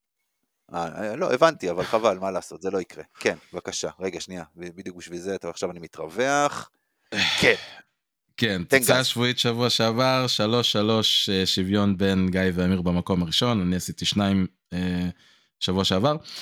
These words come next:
Speaker 2: והתוצאה הכוללת, אה, גם שוויון בין אמיר לגיא, שלושים וחמש שלושים וחמש, אני עם עשרים ושמונה. הלאה, תתקדם.
Speaker 1: <laughs>
Speaker 2: השקענו בזה דקה יותר מדי.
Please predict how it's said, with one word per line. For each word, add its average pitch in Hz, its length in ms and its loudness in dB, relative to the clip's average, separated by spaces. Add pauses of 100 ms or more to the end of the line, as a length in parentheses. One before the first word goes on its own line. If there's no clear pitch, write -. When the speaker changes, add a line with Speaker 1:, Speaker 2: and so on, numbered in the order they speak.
(240)
Speaker 2:
והתוצאה 110 480 2
הכוללת, 110 640 2
אה, 90 320 4
גם 151 180 0
שוויון 143 420 0
בין 131 140 2
אמיר 120 220 4
לגיא, 110 320 2
שלושים 104 380 0
וחמש 98 300 0
שלושים 92 320 0
וחמש, 104 500 0
אני 85 520 0 (100)
עם 78 240 -4
עשרים 76 380 -6
ושמונה. - 360 -4 (800)
הלאה, 87 180 0
תתקדם. 95 400 0 (800)
Speaker 1:
<laughs> - 1400 0
Speaker 2:
השקענו 104 320 0
בזה 95 200 2
דקה 98 220 0
יותר 101 200 -2
מדי. 82 220 0